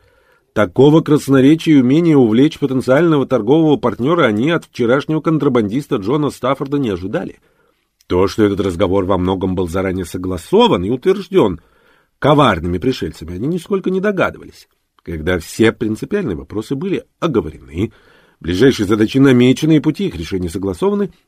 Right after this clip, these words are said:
гости стали собираться, но Леонид предложил отметить удачное начало сотрудничества, против чего никто возражать не стал.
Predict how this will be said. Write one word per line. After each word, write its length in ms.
гости 320
стали 260
собираться, 600
но 200
Леонид 720
предложил 880
отметить 880
удачное 540
начало 320
сотрудничества, 640
против 340
чего 200
никто 300
возражать 460
не 60
стал. 300